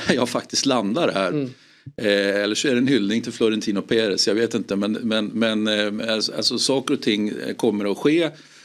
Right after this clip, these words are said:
Speaker 1: saker och ting kommer att ändras. Eh, Ancelotti med sin pragmatism och feelgood kommer att se till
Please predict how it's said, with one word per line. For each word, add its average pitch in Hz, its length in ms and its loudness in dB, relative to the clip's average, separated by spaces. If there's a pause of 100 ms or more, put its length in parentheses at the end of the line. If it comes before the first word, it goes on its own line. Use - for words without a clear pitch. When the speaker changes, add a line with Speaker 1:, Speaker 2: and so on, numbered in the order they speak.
(140)
Speaker 1:
saker 120 340 0
och 117 60 -2
ting 110 200 0
kommer 104 360 0
att 107 60 0
ändras. 110 600 2
Eh, 101 440 0 (420)
Ancelotti 113 960 0 (260)
med - 120 -10
sin 101 220 2
pragmatism 95 840 0
och 95 320 -4
feelgood 92 600 -2
kommer 92 340 -2
att 87 80 -6
se - 120 -8
till 87 360 -2